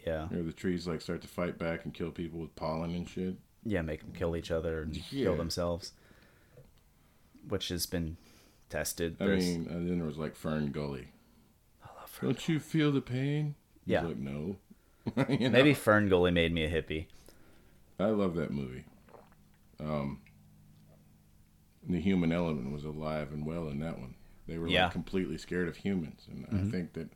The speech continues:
Speaker 2: more so than, like, A I itself, I'm scared of people and what they do with it. Right? So,
Speaker 1: Well
Speaker 2: I got this thing here, too. I forget where I get it from. But, uh, I might have made this up.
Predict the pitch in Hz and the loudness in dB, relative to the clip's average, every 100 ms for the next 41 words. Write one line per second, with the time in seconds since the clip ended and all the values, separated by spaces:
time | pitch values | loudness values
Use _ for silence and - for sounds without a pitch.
0 | - - - - - 87 95 110 101 - | -20 -20 -20 -20 -4 2 4 4 2 0
1 | 92 80 73 67 69 76 69 71 69 - | 0 0 -2 -4 -6 -8 -8 -10 -14 -6
2 | 90 82 78 78 78 - 87 85 - 85 | -2 -2 -4 -4 -8 -4 -2 -2 -4 -4
3 | 92 90 82 76 - 101 - - - - | -4 -2 -2 -2 -2 -4 -4 -12 -18 -20
4 | - - - - - 87 82 - 80 73 | -20 -20 -20 -18 -6 -2 -2 -2 -4 -2
5 | 85 95 71 - - - - - - - | -2 -2 -2 -10 -20 -20 -20 -20 -20 -20
6 | - - - - - - 85 87 90 - | -20 -20 -20 -20 -20 -12 -4 -2 -4 -8
7 | - 95 - - - - - - - - | -2 2 2 0 -10 -20 -20 -20 -20 -20
8 | - - - - - - 101 92 87 82 | -20 -20 -20 -20 -16 -2 2 2 0 -4
9 | 82 78 76 71 71 69 65 69 76 76 | -4 -2 -4 -8 -8 -8 -10 -12 -8 -6
10 | 64 69 69 69 - 73 71 - - - | -6 -8 -8 -10 -10 -10 -10 -14 -20 -10
11 | 87 85 80 76 85 107 113 95 90 80 | -4 -2 -2 -4 0 2 4 4 2 0
12 | 76 85 73 | -6 -6 -6